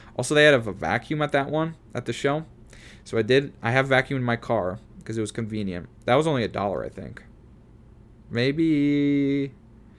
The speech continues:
maybe the vacuum is a buck fifty and it's a dollar for air. I don't even remember. But the problem with that one is it's still close to my apartment, but it's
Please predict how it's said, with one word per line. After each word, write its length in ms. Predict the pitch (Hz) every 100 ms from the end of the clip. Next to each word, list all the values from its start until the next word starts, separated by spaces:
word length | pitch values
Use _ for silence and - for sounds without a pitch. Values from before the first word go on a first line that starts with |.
| - - -
maybe 300 | - 135 196
the 260 | 240 247 196
vacuum 460 | 127 113 120 143 143
is 80 |
a 40 | 139
buck 200 | 120 127
fifty 340 | - 123 127
and 100 | 123
it's 140 | 113 110
a 60 |
dollar 840 | 104 - 104 110 113 113 117 113 139
for 380 | - 120 117 -
air. 280 | 120 117 - -
I 140 | 160
don't 140 | 123
even 160 | 107 98
remember. 420 | 82 95 78 58 - - - - - - - - - - - - - - - - - -
But 80 | 147
the 60 |
problem 240 | 190 202 233
with 140 | 131
that 200 | 127 147
one 340 | 123 113 110 113 - - - - -
is 300 | 131 123 -
it's 180 | 143 139
still 300 | - - 208
close 680 | 214 - 123 117 127 - -
to 320 | - 127 123
my 140 | 113
apartment, 540 | 101 - 113 139 143 -
but 160 | 135
it's 160 | 131 -